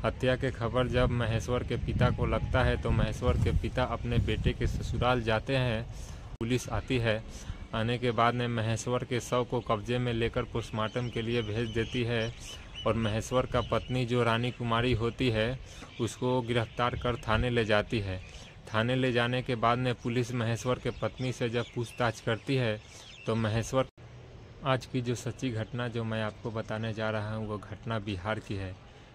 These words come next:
बिहार का एक ज़िला है बेगूसराय, उसी ज़िले के एक लड़की होती है जिसका नाम रानी कुमारी होती है। वो रानी कुमारी की शादी समस्तीपुर ज़िले के महेश्वर राय से हो जाता है।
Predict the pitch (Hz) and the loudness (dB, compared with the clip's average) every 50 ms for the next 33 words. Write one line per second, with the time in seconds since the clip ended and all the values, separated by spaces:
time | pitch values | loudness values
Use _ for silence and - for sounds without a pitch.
0 | - - - 98 104 98 98 107 117 120 113 - 117 113 113 113 107 104 101 107 | -14 -10 -6 -4 -2 -2 0 0 0 -2 -2 -2 -4 -2 -2 -4 -6 -6 -4 -4
1 | 110 107 113 113 107 113 110 104 101 107 101 101 107 110 104 - - 104 98 95 | -2 0 2 2 2 0 -2 0 0 0 0 0 -2 -2 -2 -2 -2 -2 0 -2
2 | 92 90 - - - - - - - - - - - - 120 104 - - 120 107 | -2 -6 -10 -12 -14 -14 -14 -12 -12 -8 -6 -6 -4 -4 -4 -6 -4 -4 -4 -2
3 | 113 113 110 113 120 - - 120 117 113 107 - 117 107 110 107 - - - 131 | -2 -2 0 -2 -2 -2 -2 -4 -4 -4 -4 -4 -2 4 6 6 6 6 4 4
4 | 123 113 104 104 101 - - 113 107 110 113 107 - 104 101 - - 117 107 107 | 2 2 0 0 2 2 2 2 4 2 -2 -2 -2 -2 0 2 2 2 4 4
5 | 107 110 113 113 110 104 104 107 110 117 113 - 113 110 107 104 104 113 113 101 | 4 4 4 2 2 2 2 2 2 0 -2 -2 -2 -2 0 0 0 2 2 2
6 | 98 104 - - 110 101 101 101 95 95 98 - - - - - - - - - | 2 4 4 4 4 2 2 0 0 0 2 4 4 4 4 4 2 4 4 4
7 | - - - - - 107 107 104 107 110 113 120 120 - 120 117 113 110 110 117 | 4 4 2 2 4 2 2 4 2 2 2 2 0 0 0 0 0 0 0 -2
8 | 110 - 117 113 - - 107 107 107 110 113 - - 113 110 107 107 - - - | -2 -2 -2 -2 2 2 2 2 2 0 -4 -4 -4 -4 -2 -2 -2 0 2 0
9 | 120 110 - 113 107 107 110 110 110 113 110 - 117 110 110 107 101 101 104 - | 2 2 2 0 0 2 0 -2 -2 -2 -2 -2 -4 -2 -2 -4 -4 -4 -6 -6
10 | - 117 113 110 110 107 110 110 104 - 120 113 107 101 110 107 104 104 101 - | -4 -2 -2 0 0 0 0 0 0 0 0 0 0 0 -2 0 2 0 0 2
11 | - 110 104 92 92 92 | 0 0 0 0 -4 -6